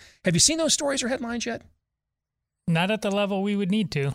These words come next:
Speaker 1: Why? I'm gonna, I, I'm, I think I have the answer to that question. Okay? Because what we're dealing with is for the first time, and, and this is why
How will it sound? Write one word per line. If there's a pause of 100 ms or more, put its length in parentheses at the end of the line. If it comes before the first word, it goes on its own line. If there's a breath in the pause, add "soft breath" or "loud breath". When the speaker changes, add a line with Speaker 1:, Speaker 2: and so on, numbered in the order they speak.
Speaker 1:
Why?
I'm
gonna,
I,
I'm,
I
think
I
have
the
answer
to
that
question. (1120)
Okay? (2000 loud breath)
Because (120)
what
we're
dealing
with (840)
is
for
the
first
time,
and,
and
this
is
why